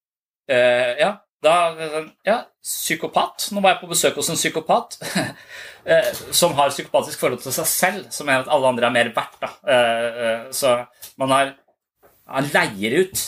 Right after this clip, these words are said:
til en psykopat man har møtt tidligere i livet sitt, og så skal de få lov til å bo inni der resten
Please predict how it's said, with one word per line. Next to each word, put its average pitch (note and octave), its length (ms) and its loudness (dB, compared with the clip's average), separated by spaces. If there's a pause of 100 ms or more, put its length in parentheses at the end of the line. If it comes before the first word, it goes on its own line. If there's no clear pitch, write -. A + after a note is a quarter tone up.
(120)
til C3+ 140 2
en C3+ 100 0
psykopat D3 420 -2
man C#3 160 2
har C#3 80 2
møtt C3 160 -2
tidligere A2 320 0
i C3+ 140 0
livet G#2 180 -2
sitt, - 240 -6 (160)
og B2+ 80 -6
så B2+ 80 -2
skal C3+ 220 2
de B2 100 0
få C3+ 80 -2
lov A#2+ 140 -2
til C3+ 80 0
å A#2 100 -8
bo C3+ 160 0
inni G2+ 160 0
der A#2+ 160 -2
resten - 480 -4